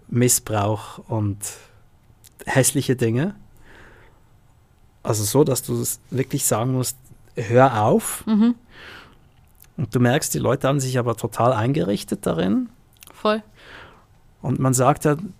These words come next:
Speaker 1: wenn du etwas zehn Jahre lang jeden Tag zehn Stunden machst, dann bist du irgendwann super drin.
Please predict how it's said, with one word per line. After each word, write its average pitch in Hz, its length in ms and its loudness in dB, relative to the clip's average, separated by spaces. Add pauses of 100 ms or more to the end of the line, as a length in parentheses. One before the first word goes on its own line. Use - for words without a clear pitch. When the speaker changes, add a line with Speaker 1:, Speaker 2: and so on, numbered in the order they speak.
(180)
Speaker 1:
wenn 131 180 0
du 139 100 0
etwas 143 380 -2
zehn 139 280 2
Jahre 139 280 2
lang 131 260 4
jeden 127 300 2
Tag 117 300 0
zehn 123 200 -2
Stunden 123 400 -2
machst, 110 400 -2
dann 110 100 -2
bist 107 260 -4
du 110 280 -6
irgendwann 110 460 -2 (160)
super 127 420 2
drin. 95 400 -4